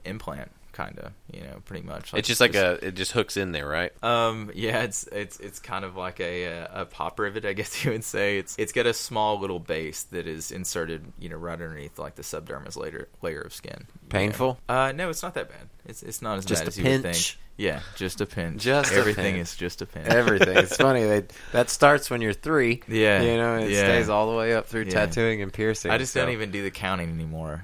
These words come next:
Speaker 1: I'm like,
Speaker 3: So,
Speaker 1: "Just breathe in,
Speaker 3: tell me
Speaker 1: release."
Speaker 3: this, man, especially with something like that. How do you sterilize the equipment?
Speaker 1: Uh, we steam sterilize everything.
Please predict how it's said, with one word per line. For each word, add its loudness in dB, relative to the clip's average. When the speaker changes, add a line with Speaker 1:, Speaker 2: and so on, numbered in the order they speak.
Speaker 1:
I'm -4
like, 2
Speaker 3:
So, 8
Speaker 1:
"Just -10
breathe -4
in, -8
Speaker 3:
tell 4
me 4
Speaker 1:
release." 4
Speaker 3:
this, 4
man, 4
especially 2
with 2
something -2
like -4
that. 4
How 4
do 2
you -2
sterilize 2
the -4
equipment? -8
Speaker 1:
Uh, 8
we -2
steam -2
sterilize 2
everything. -2